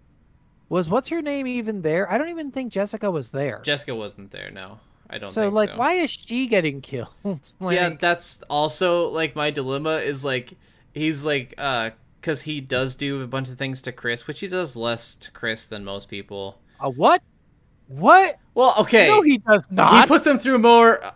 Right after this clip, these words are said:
Speaker 2: like, emotional
Speaker 1: More hell.
Speaker 2: trauma and more hell, but he doesn't put him through
Speaker 1: But
Speaker 2: as much
Speaker 1: maybe
Speaker 2: physical.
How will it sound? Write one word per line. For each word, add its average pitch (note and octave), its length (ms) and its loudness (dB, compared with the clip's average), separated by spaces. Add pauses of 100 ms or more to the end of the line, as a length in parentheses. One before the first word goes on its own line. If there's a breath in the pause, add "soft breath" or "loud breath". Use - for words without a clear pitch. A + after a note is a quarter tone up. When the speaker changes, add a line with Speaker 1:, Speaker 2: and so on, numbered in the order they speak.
Speaker 2:
like, F3 300 2
emotional F3+ 600 6
Speaker 1:
More A3 140 10
hell. A#3 100 8
Speaker 2:
trauma A3+ 520 8
and F3+ 200 0
more F#3 240 6
hell, F3 300 6
but G3+ 140 2
he F3+ 80 4
doesn't F#3+ 260 2
put G3+ 120 0
him G3 100 -2
through F#3 140 -2
Speaker 1:
But F3 80 -2
Speaker 2:
as E3 160 -6
much D#3+ 180 -2
Speaker 1:
maybe F3 140 0
Speaker 2:
physical. A#2+ 680 0